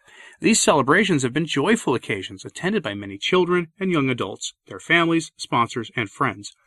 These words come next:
They have been clear expressions of the importance of the Society's supporters attached to their link with their bishop and our bishop's pastoral concern for us. They have enormously strengthened the sense of unity in the church,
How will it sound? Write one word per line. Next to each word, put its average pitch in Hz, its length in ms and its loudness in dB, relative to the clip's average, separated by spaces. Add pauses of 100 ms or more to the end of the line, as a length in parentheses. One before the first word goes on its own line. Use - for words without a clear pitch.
(520)
They 190 80 6
have 196 120 4
been 190 140 2
clear 208 300 2
expressions 165 640 0
of 123 160 -6
the 123 100 0
importance 139 520 -4
of 110 160 -12
the 110 80 -10
Society's 104 600 -4
supporters 120 600 -2 (480)
attached 117 460 -4 (120)
to 147 120 -2
their 151 140 4
link 107 280 -4 (260)
with 113 160 -8
their 120 160 0
bishop 185 400 2
and 147 100 -2
our 220 120 2
bishop's - 360 0
pastoral 143 460 -2
concern 170 400 -4
for - 180 -14
us. - 240 -10 (760)
They 180 80 2
have 202 100 4
enormously 214 480 4
strengthened 151 480 0
the 180 80 -2
sense 110 300 -6
of 113 100 -4
unity 104 420 -2
in 98 80 -6
the 98 60 -6
church, - 400 -2